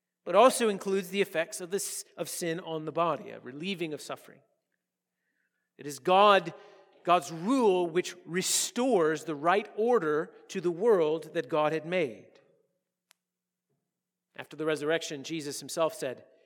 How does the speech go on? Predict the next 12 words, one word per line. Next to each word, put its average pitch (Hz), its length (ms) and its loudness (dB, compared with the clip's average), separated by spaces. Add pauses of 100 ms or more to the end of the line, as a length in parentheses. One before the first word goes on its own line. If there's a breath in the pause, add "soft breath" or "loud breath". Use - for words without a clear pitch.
(380 soft breath)
"All 196 480 8
authority 123 540 -6
in 180 160 -4
heaven 185 320 2
and 196 280 2
on 185 200 0
earth 151 180 -6
has 127 140 -16
been 139 120 -12
given 131 260 -8
to 113 120 -18
me." 104 140 -20